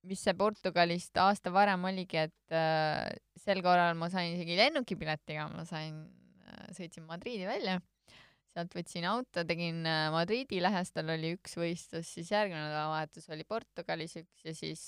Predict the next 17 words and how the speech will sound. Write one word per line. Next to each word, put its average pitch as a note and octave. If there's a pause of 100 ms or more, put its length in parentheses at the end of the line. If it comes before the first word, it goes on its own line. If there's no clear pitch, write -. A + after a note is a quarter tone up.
äh, D#3+ (460)
ülejärgmine E3
oli D#3
Portugalis E3+
ja D#3+
siis E3
tulin D#3+
nagu D#3
autoga, D#3+
sõitsin D#3
Madriidi D#3
tagasi F3+
ja D3+
sõitsin -
lennukiga D#3+
tagasi D#3+
koju. D3+